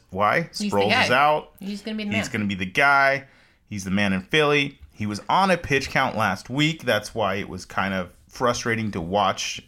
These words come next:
Speaker 1: You know, when you saw Sproles out there a lot, you saw Clement out there a lot.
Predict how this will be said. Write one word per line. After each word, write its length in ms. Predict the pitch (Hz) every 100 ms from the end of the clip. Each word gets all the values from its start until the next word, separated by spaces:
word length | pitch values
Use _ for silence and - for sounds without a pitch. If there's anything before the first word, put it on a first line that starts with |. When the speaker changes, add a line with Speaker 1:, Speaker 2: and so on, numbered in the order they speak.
| _ _
Speaker 1:
You 120 | 104 92
know, 120 | 90
when 120 | 87
you 80 | 92
saw 200 | - 87
Sproles 400 | - - 151 147
out 160 | 135 127
there 100 | 135
a 60 |
lot, 260 | 123 120 95
you 80 | 104
saw 320 | - 98 95
Clement 480 | - - 101 139 120
out 180 | 123 120
there 120 | 117
a 40 |
lot. 340 | 107 107 -